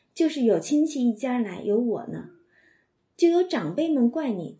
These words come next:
等我替你告诉。然后连荣哥儿我都嘱咐了，我说你不许累看他，不许招他生气，叫他静静的养养就好了。你想要什么吃，只管到我这里来取，倘或我这里没有，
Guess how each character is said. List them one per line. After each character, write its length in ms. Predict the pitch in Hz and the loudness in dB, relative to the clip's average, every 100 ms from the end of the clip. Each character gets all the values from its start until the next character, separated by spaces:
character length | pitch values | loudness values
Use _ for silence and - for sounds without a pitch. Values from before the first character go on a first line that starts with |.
| - | -6
等 200 | 214 254 | -4 -4
我 100 | - | -6
替 220 | - 247 | -4 -2
你 120 | 170 | -2
告 320 | - 226 180 | -4 -8 -8
诉。 320 | 165 - - - _ _ _ _ _ | -14 -16 -16 -18 _ _ _ _ _
然 160 | 190 214 | -6 0
后 60 | |
连 240 | 240 208 226 | 2 4 4
荣 180 | 220 254 | 4 4
哥 120 | 330 | 4
儿 100 | 330 | 2
我 100 | 180 | 2
都 140 | 190 | 0
嘱 240 | 208 202 - | 0 -2 -4
咐 180 | 185 | -6
了， 220 | 180 - - | -6 -6 -6
我 100 | 190 | -6
说 160 | 190 240 | -2 0
你 180 | 226 | 0
不 180 | 180 320 | -2 -2
许 220 | 285 - | -2 0
累 300 | 196 262 320 | 0 2 0
看 240 | 240 196 165 | -2 -8 -8
他， 240 | 185 165 | -12 -10
不 160 | 240 226 | -2 -2
许 180 | - - | -2 -8
招 180 | 214 | -6
他 140 | 208 220 | -4 -6
生 240 | 262 269 | -4 -4
气， 380 | 277 262 - - - | -2 -6 -8 -10 -8
叫 140 | 240 | -8
他 180 | 214 240 | -4 -6
静 280 | - 320 254 | -4 0 0
静 220 | 320 277 | 0 0
的 120 | 190 | 0
养 300 | 175 165 151 - | -2 -8 -10 -8
养 280 | 208 240 | -4 -2
就 140 | 240 240 | -2 -4
好 260 | - 175 | -6 -12
了。 300 | - 180 175 _ _ - _ _ _ | -8 -8 -10 _ _ -20 _ _ _
你 100 | 240 | 0
想 240 | 247 196 | 0 0
要 120 | 208 220 | -2 -2
什 200 | - 170 | -2 0
么 160 | 220 | 0
吃， 300 | 247 - 285 | 0 -4 -10
只 220 | 269 226 | -4 0
管 200 | 240 185 | 0 -2
到 160 | - 233 | -4 -4
我 120 | 202 | -4
这 180 | - 240 | -4 -4
里 140 | 175 151 | -4 -6
来 220 | 156 202 | -12 -14
取， 340 | - - - _ _ | -16 -18 -20 _ _
倘 180 | - 220 | -8 -4
或 100 | 294 | -2
我 120 | 294 180 | -2 0
这 200 | 370 330 | 0 0
里 120 | 180 | 0
没 240 | 165 185 | -4 0
有， 300 | 240 175 - | 0 0 -6